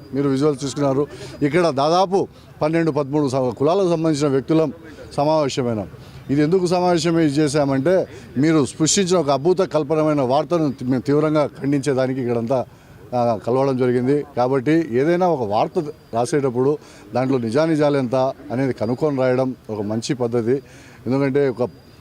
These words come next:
సమాజంలో ఉన్నాం, ఒక పార్టీలో ఉన్నాం, అన్-, వ్యక్తుల మధ్య ఉన్నాం కాబట్టి ఇటువంటివన్నీ సృష్టించి, లేనిపోయినటువంటి సృష్టించి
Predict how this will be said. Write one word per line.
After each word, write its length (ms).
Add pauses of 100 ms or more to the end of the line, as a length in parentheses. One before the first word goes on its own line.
(140)
సమాజంలో 580
ఉన్నాం, 320 (540)
ఒక 100
పార్టీలో 520
ఉన్నాం, 320 (480)
అన్-, 140
వ్యక్తుల 320
మధ్య 380 (560)
ఉన్నాం 260
కాబట్టి 560 (100)
ఇటువంటివన్నీ 760 (160)
సృష్టించి, 540
లేనిపోయినటువంటి 760
సృష్టించి 720